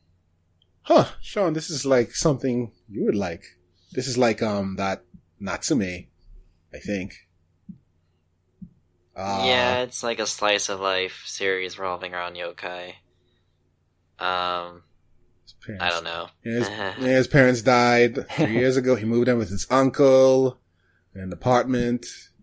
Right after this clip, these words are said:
Speaker 1: Uh, he discovers too late that supernatural creatures such as ghosts, yokai, and mononoke in his
Speaker 2: Oh
Speaker 1: daily
Speaker 2: my.
Speaker 1: life becomes embroiled in, in, in the eccentric apartment. Okay. Wow.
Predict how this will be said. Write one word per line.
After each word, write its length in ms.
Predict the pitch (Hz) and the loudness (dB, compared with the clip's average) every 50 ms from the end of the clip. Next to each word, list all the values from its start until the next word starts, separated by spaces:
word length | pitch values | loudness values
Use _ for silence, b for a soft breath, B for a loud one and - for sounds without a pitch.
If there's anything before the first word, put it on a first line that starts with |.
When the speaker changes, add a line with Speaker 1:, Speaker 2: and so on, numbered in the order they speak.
| _ _ _ _ _ _ _ _ _ _ _ _ _ _ _ _ _ - _ _ _ _ _ _ _ _ - | _ _ _ _ _ _ _ _ _ _ _ _ _ _ _ _ _ -20 _ _ _ _ _ _ _ _ -16
Speaker 1:
Uh, 500 | 92 95 98 101 101 101 101 101 101 104 | -14 -10 -8 -8 -6 -6 -6 -6 -6 -4
he 180 | 107 131 135 | 0 0 0
discovers 520 | 110 104 - - 151 143 139 139 139 - - | 0 0 0 4 6 6 8 6 4 4 2
too 160 | - 151 127 | 0 2 4
late 300 | 123 127 131 135 127 123 | 6 6 6 6 6 2
that 160 | 117 104 - | -2 -2 -2
supernatural 640 | - - - - 156 139 143 143 151 - - 175 156 | -2 -4 0 2 2 2 4 2 0 2 0 0 0
creatures 440 | - - 196 185 - - 131 - - | 2 0 0 0 0 0 -2 -2 -2
such 160 | 156 - - | -6 -6 -6
as 140 | - - - | -8 -8 -8
ghosts, 800 | - _ - 139 202 185 135 107 - - - - - - - - - 110 | -6 _ 6 10 10 10 10 6 0 -8 -10 -10 -12 -14 -14 -12 -2 2
yokai, 640 | 123 151 170 165 - 160 127 117 107 101 95 98 - _ _ _ _ _ _ _ | 4 4 4 4 2 0 0 0 0 -2 -4 -6 -12 _ _ _ _ _ _ _
and 160 | 104 101 98 104 | -6 -4 0 2
mononoke 480 | 123 147 160 151 143 147 160 160 - 131 107 98 101 - - _ _ _ _ _ _ _ - | 4 6 6 6 8 6 6 6 4 2 2 2 -2 -6 -12 _ _ _ _ _ _ _ -4
in 60 | 110 | -4
his 160 | 123 117 101 - | -4 -4 -2 -2
Speaker 2:
Oh 100 | 101 113 | 0 2
Speaker 1:
daily 260 | 113 120 127 147 143 127 | 4 4 4 4 4 4
Speaker 2:
my. 60 | 117 | 2
Speaker 1:
life 260 | 107 107 98 101 - | 0 -2 -4 -8 -12
becomes 460 | - - - - 127 117 110 113 110 120 | -14 -8 -2 0 0 0 0 0 -2 -2
embroiled 500 | 117 113 104 120 120 117 120 120 120 120 | -2 -2 2 2 4 6 6 6 4 4
in, 160 | 110 110 - - - - - - - - _ | 0 -2 -4 -4 -2 0 0 0 -2 -2 _
in, 140 | 123 123 131 - - | -2 -2 0 0 2
in 160 | 127 131 127 | 2 2 2
the 140 | 135 - - | 0 -2 -4
eccentric 520 | - - - - 151 135 127 - - - - | -6 -4 -2 2 2 2 2 0 -4 -8 -8
apartment. 520 | - - - - 120 107 - 104 98 - - - | -14 -16 -6 -4 -4 -4 -4 -6 -10 -10 -8 -8
Okay. 540 | 113 208 214 - 214 233 226 135 101 - _ _ _ _ _ _ _ _ _ _ _ _ _ _ _ _ - _ _ _ - | -8 -8 -2 0 2 4 4 2 2 -2 _ _ _ _ _ _ _ _ _ _ _ _ _ _ _ _ -20 _ _ _ -8
Wow. 300 | - 98 107 104 98 | -6 -4 -4 -4 -4